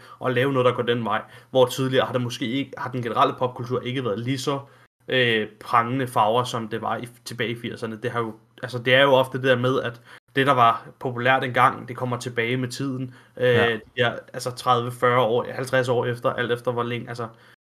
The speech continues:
Speaker 1: der er, der er altid noget, der kommer tilbage. Og lige nu, der er det de her meget, øh, farverige ting, som kommer tilbage.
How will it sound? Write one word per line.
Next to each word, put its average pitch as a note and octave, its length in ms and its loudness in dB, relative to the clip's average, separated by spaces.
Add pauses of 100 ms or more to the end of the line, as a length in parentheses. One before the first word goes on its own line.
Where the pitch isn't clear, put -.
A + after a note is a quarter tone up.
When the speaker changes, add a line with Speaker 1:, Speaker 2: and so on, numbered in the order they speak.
(380)
Speaker 1:
der B2+ 80 8
er, C3+ 180 6
der - 140 -2
er D3+ 60 8
altid D#3+ 220 2
noget, C#3+ 180 -2
der C#3+ 60 -2
kommer B2 200 -2
tilbage. A#2+ 420 -2 (120)
Og C3 100 0
lige C#3+ 340 2
nu, C3+ 260 -4 (300)
der C#3+ 60 8
er C3 120 8
det B2+ 140 2
de B2 60 -2
her A#2 500 2
meget, A#2+ 600 2
øh, A2+ 420 -4 (640)
farverige B2 560 2
ting, A#2+ 300 -6
som B2 160 -6
kommer A2+ 220 -6
tilbage. G#2 480 -6